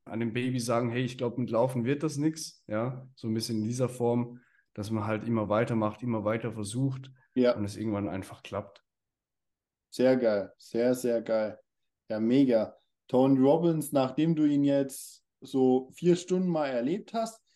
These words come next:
Speaker 2: ist das jemand, mit dem du dich weitergehend beschäftigen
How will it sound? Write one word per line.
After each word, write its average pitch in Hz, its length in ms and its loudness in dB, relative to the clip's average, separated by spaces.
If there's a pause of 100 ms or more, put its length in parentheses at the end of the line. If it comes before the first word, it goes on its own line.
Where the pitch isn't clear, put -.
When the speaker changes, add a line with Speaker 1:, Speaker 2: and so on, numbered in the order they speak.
(220)
Speaker 2:
ist 160 260 -2
das 151 200 2
jemand, 156 360 2
mit 139 160 0
dem 143 200 2
du 135 80 -2
dich 131 540 0
weitergehend 175 580 0
beschäftigen 180 840 -2